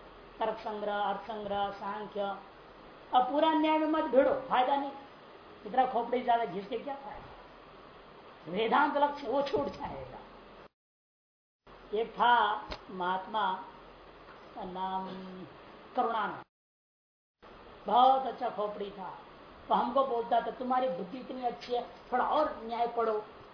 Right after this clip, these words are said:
मैं, "मुझे पागल नहीं होना है।" है, जो न्याय पढ़े सब पागल हो जाता है क्या?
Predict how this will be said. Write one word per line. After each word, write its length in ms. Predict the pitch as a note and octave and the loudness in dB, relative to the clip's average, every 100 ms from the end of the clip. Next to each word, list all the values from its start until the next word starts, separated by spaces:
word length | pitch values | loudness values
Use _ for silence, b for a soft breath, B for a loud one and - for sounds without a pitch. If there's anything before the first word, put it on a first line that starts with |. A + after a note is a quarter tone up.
| - - - - - | -20 -20 -20 -16 -4
मैं, 220 | G#3+ A3 | -2 -2
"मुझे 160 | G#3+ A3 | -2 -2
पागल 440 | - G3 G3 A3+ | 2 2 2 0
नहीं 120 | A3 | -4
होना 340 | F#3+ F3+ F#3+ F#3 | -6 -4 -2 -2
है।" 240 | F#3+ F#3+ - - - - F3 _ _ _ _ _ _ _ _ _ - - - - | -4 -8 -12 -18 -20 -20 -20 _ _ _ _ _ _ _ _ _ -20 -20 -18 -8
है, 180 | G#3 - - - - - - | -6 -6 -12 -20 -20 -18 -4
जो 120 | G3 D#4 | 4 6
न्याय 200 | D4 D4 | 6 4
पढ़े 180 | D4 | 2
सब 160 | C4+ C#4 | 0 4
पागल 180 | D#4 F#4 | 6 6
हो 80 | G4 | 4
जाता 180 | D4 | 0
है 120 | G3 F3+ | -2 -8
क्या? 200 | C#3+ | -12